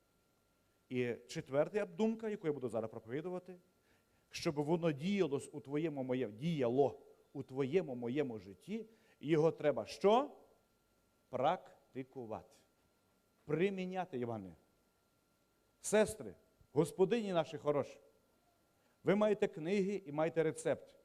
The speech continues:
І деякі можете мати по дві і по три книги, навіть цілу бібліотеку.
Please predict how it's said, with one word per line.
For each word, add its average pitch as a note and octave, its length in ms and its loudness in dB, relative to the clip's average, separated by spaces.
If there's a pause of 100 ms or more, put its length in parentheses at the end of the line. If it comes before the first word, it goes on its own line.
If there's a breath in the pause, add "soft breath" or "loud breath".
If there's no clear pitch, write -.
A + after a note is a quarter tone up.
(680 soft breath)
І C#3 80 -8
деякі G#3 360 2
можете F#3+ 320 2
мати F#3+ 260 0
по F3+ 160 0
дві D#3 160 -2
і G3+ 140 -6
по E3 140 -4
три F#3 160 2
книги, E3+ 280 -4
навіть D3+ 260 0
цілу F#3 220 0
бібліотеку. E3 640 0